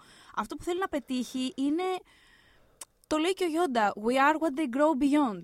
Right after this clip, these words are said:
Δηλαδή, θα κάνουνε βλακίες. Εσύ θα τη βοηθήσεις τη Rey όπου μπορείς. Ε, και το, αυτά που έχεις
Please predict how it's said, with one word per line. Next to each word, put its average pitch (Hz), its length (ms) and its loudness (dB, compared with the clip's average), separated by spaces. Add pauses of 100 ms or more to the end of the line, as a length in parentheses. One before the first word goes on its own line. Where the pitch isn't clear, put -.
Δηλαδή, 226 460 -2
θα 285 220 -2
κάνουνε 330 400 0
βλακίες. 269 640 -4
Εσύ 233 220 -4
θα 320 100 -4
τη 339 80 -4
βοηθήσεις 294 480 -4
τη 254 160 -4
Rey 233 340 -4 (200)
όπου 381 380 0
μπορείς. 330 580 0 (400)
Ε, - 100 -8 (340)
και 262 320 -2 (360)
το, - 160 -6
αυτά 311 280 -4
που 349 120 -10
έχεις 339 300 -6